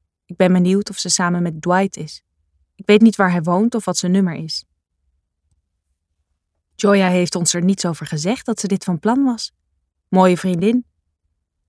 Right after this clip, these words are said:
En nog zoiets geks. Toen ik het aan Carmen vertelde, barstte die in huilen uit. Ze was ontroostbaar, maar ze wilde niet zeggen wat er was en is meteen naar huis gegaan.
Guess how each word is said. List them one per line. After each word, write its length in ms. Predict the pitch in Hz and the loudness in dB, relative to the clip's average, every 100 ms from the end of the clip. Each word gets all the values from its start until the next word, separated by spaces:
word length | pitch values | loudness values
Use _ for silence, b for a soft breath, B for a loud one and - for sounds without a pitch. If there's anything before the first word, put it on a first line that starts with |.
| _ | _
En 140 | - 190 | 2 4
nog 160 | 196 | 4
zoiets 280 | - 185 165 | 2 -2 -2
geks. 400 | - 165 - - _ _ _ _ _ | -8 -10 -12 -20 _ _ _ _ _
Toen 160 | 208 | 2
ik 80 | 208 | 2
het 140 | 196 180 | 0 -2
aan 140 | 175 | 0
Carmen 300 | 196 214 220 | 2 4 4
vertelde, 560 | 196 - 196 196 208 214 _ _ - | 0 -4 -2 0 -4 -10 _ _ -2
barstte 360 | 196 247 - | 0 0 -2
die 140 | 202 208 | -4 -2
in 100 | 196 | 0
huilen 360 | 190 269 240 | 0 0 0
uit. 280 | - 143 - _ _ _ _ _ _ | -4 -16 -18 _ _ _ _ _ _
Ze 140 | - | -6
was 220 | 180 180 - | -2 -2 -2
ontroostbaar, 1000 | - 214 214 - 185 175 - - 170 185 | -2 0 0 -2 -4 -4 -6 -8 -8 -6
maar 100 | 190 | -6
ze 100 | 180 | -4
wilde 220 | 190 190 | -2 0
niet 220 | 185 247 - | 2 2 2
zeggen 260 | 185 - | -4 -4
wat 160 | 160 160 | -8 -6
er 120 | 156 | -6
was 340 | 156 226 - - _ _ _ - | -4 -6 -8 -16 _ _ _ -2
en 100 | 233 | 0
is 120 | - | 2
meteen 320 | 247 277 277 | 2 4 4
naar 140 | 262 | 4
huis 220 | 247 320 - | 4 2 -2
gegaan. 500 | 202 - 147 143 | -6 -6 -8 -8